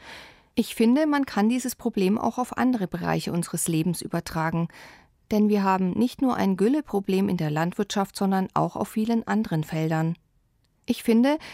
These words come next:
in viele Lebensbereiche sickert die Gülle unserer Zeit. Durch die sozialen Medien, wo zu viel gehasst und gehetzt wird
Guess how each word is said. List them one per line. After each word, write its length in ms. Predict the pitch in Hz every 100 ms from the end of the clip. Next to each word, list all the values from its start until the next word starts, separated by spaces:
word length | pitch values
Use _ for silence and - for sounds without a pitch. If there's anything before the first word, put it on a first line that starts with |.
| -
in 160 | - 240
viele 320 | - 277 311
Lebensbereiche 920 | 185 175 190 180 - 185 175 180 185 170
sickert 400 | - 185 190 185
die 120 | 180
Gülle 300 | 185 180 175
unserer 340 | 175 - 170
Zeit. 460 | - 170 156 156 - _ _ _ _ - -
Durch 160 | 247 226
die 120 | 214
sozialen 600 | - 165 202 175 180 175
Medien, 460 | 180 233 180 165 160
wo 120 | 160
zu 220 | - 233
viel 300 | - 262 254
gehasst 500 | 190 165 175 - -
und 160 | 165 -
gehetzt 460 | 156 190 - -
wird 320 | 170 165 -